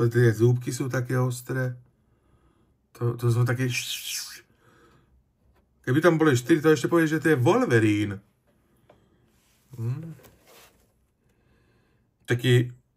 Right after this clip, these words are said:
vieš, oni vymysleli strašne pekný dizajn konzoly, kde sa veľmi perfektne ukladá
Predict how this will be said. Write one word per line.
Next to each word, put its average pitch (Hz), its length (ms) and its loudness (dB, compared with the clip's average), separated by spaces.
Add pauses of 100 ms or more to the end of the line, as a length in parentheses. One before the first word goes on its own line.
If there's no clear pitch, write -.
(140)
vieš, 151 320 2
oni 143 160 0
vymysleli 147 480 0
strašne 170 400 -2
pekný 127 320 -2
dizajn 120 320 2
konzoly, 117 560 0 (480)
kde 117 160 0
sa 127 160 0
veľmi 131 240 4
perfektne 123 480 0
ukladá 113 400 0